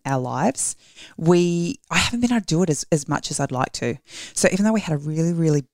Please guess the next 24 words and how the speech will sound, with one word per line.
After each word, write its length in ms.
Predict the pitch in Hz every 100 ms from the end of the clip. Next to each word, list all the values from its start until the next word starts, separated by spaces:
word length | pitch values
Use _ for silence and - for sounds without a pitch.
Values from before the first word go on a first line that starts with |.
| -
big 280 | 151 147 143
weekend 400 | 131 - 127 131
and 160 | - 147
I 160 | 151
was 160 | 160 151
exhausted 580 | 139 131 143 135 - -
come 160 | 143
Monday 280 | 135 127 123
morning, 460 | 127 135 127 143 180 - - - -
I 160 | 151
decided 420 | 151 - 135 131
that 140 | 143 135
I 160 | 135 131
was 180 | 131 -
just 300 | - 139 -
gonna 140 | 139
get 180 | 135 135
up 260 | 165 - -
and 100 | 143
I 40 |
was 120 | 135
gonna 200 | - 131
do 200 | 127 131
it. 200 | 120 -